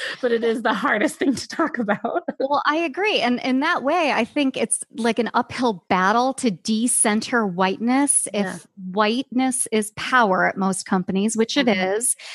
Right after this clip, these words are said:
Speaker 1: Mm-hmm.
Speaker 2: and you're asking people to check their privilege, but they don't even have an insight into what the alternative looks like. Because I'm a woman in a heteronormative relationship, and I kinda get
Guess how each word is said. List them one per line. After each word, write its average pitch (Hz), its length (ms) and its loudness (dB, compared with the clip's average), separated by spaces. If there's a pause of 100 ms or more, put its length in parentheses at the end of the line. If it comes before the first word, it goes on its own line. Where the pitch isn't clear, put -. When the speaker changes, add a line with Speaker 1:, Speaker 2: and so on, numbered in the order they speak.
Speaker 1:
Mm-hmm. 196 240 -6
Speaker 2:
and 233 80 0
you're 226 180 2
asking 247 420 2
people 220 380 -2
to - 160 -8
check - 420 -4
their 196 160 2
privilege, 202 720 0
but 220 120 -8
they 220 100 0
don't 233 240 0
even 233 200 -2
have 208 280 0
an 190 200 -4
insight 226 520 -2
into 196 540 -4 (340)
what 226 240 2
the 233 100 0
alternative 214 720 0
looks 202 300 -2
like. 180 180 0
Because 214 180 -2
I'm 240 240 2
a 302 140 2
woman 208 440 0
in 220 140 -4
a 202 80 2
heteronormative 208 720 0
relationship, 196 720 -2 (340)
and 208 100 -4
I 202 80 0
kinda 403 380 -4 (140)
get 226 200 2